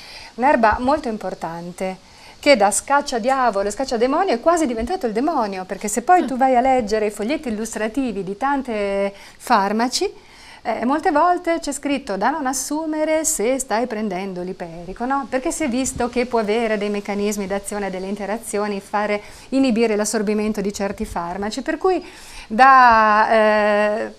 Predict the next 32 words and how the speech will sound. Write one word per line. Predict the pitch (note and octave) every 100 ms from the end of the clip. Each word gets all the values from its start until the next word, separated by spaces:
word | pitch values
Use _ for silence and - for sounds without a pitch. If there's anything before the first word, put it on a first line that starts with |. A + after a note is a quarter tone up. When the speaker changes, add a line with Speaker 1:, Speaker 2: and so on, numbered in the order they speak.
| - - -
Speaker 1:
da | A#3 C4+ D#4+
angelo | D#4 D#4 D#4
è | D4+
diventato | A3+ A#3 A#3+ A#3 A#3
quasi | A#3 A3 A3 G#3 G#3+ G#3
un | G#3
qualcosa | G#3+ A#3 A#3+ A#3+ G#3+
da | F#3+ F3+ F#3 - B3 B3
<laughs> | - -
maneggiare | C4 C4+ C#4 B3+ C#4 C4
con | A3+
cautela, | G#3+ G3+ G#3 F#3 B3
ma | F4+
adesso | G#4 -
vedremo | A#3 A3 A3 F3+
perché. | F3+ F3+ - D#3+ -
Speaker 2:
Mhm. | G3+ G3 A3 G4+ - - - - - -
Speaker 1:
Innanzitutto | D4+ F4 G4 A#4 B4+ C4 G#3+ - - - - -
io | D4 C#4+ E4+
sono | G#3+ G#3
convinta | G3+ A#3+ B3
che | G3
le | F#3
piante | A3 G#3+ A#3 G3+
ci | -
parlano, | G#3+ G#3 G3+ G3+ G3 G3 G3+
un | B3
po' | B3+ D#4
come | D4+ G#3 G3+
ci | G3
parlavano | F#3+ F#3+ F#3+ F#3 F#3 F#3 F3+ F3 E3+
quando | E3+ F3 E3+ E3 D#3+ D#3+